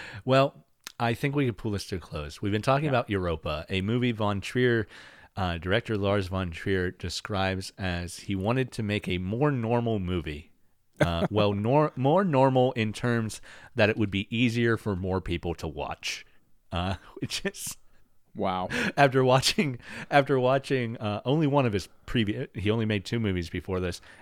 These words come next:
Speaker 1: and we've watched one of them, Elements of Crime, and it's certainly not easy to watch.
Speaker 2: Right.
Speaker 1: Uh, but that is, that is less about anything, uh, infrastructural or logistical to the storytelling,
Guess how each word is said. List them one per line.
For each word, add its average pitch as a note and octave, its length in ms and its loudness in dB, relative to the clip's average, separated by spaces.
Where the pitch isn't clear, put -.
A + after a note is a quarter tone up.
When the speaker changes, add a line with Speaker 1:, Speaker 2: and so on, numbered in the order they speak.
Speaker 1:
and E2+ 160 -4
we've G2 160 2
watched G2+ 300 2
one F#2+ 180 0
of D#2+ 80 -4
them, D#2 220 -6
Elements F2 340 -2
of F#2 100 -10
Crime, D#2+ 320 -2
and D#2+ 140 -6
it's E2 100 -6
certainly G2+ 300 -4
not E2+ 300 -4
easy F#2 380 -2
to - 100 -8
watch. D2+ 480 -4
Speaker 2:
Right. G#2+ 320 -2
Speaker 1:
Uh, F#2 340 -4
but F#2+ 280 -6
that G#2+ 180 2
is, A2 160 -4
that A#2 200 4
is G2+ 120 -2
less G2+ 360 0
about G2 300 -2
anything, F#2 760 -2
uh, D#2+ 320 -6
infrastructural G#2+ 800 0
or F#2 120 0
logistical F#2+ 760 -2
to F2+ 160 -6
the D#2 120 -4
storytelling, G#2 800 0